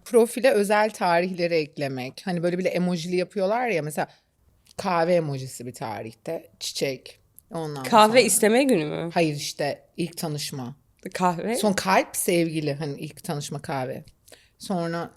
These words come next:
Speaker 1: işte, "Şampanya olsun senin güzel hatırına." <laughs> O iki kadeh olsun, ne bileyim
Speaker 2: Hayır,
Speaker 1: ben.
Speaker 2: hayır, onlar ne amaçla koyuyor
Speaker 1: Hayır, işte
Speaker 2: kahve
Speaker 1: ilk
Speaker 2: yanına?
Speaker 1: tanışma, kalp, sevgili, e, yüzük, evlenme teklifi. Sonra iki kişi tarih, düğün.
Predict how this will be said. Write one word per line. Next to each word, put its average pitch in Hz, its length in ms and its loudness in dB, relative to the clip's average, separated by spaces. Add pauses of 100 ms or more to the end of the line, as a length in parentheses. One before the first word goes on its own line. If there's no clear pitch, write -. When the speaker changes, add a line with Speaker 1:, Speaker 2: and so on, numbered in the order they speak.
Speaker 1:
işte, 208 180 -4
"Şampanya 285 580 2
olsun 185 240 0
senin 175 220 0
güzel 190 200 6
hatırına." 254 640 10
<laughs> - 0 -
O 247 120 12
iki 247 160 0
kadeh 247 300 10
olsun, 180 460 4
ne 190 60 0
bileyim 214 260 0
Speaker 2:
Hayır, - 20 8
Speaker 1:
ben. 285 160 10
Speaker 2:
hayır, 311 120 10
onlar 262 360 10
ne 240 100 10
amaçla 185 420 4
koyuyor - 260 6
Speaker 1:
Hayır, 220 60 10
işte - 160 2
Speaker 2:
kahve - 120 8
Speaker 1:
ilk - 60 6
Speaker 2:
yanına? - 140 2
Speaker 1:
tanışma, 220 600 4 (300)
kalp, 233 300 4 (100)
sevgili, 196 760 4 (580)
e, 180 120 0
yüzük, 185 600 0 (100)
evlenme 190 500 2
teklifi. 285 640 -4 (640)
Sonra 220 380 -2
iki 220 300 -4
kişi 165 500 -2
tarih, 170 460 0 (240)
düğün. 196 360 2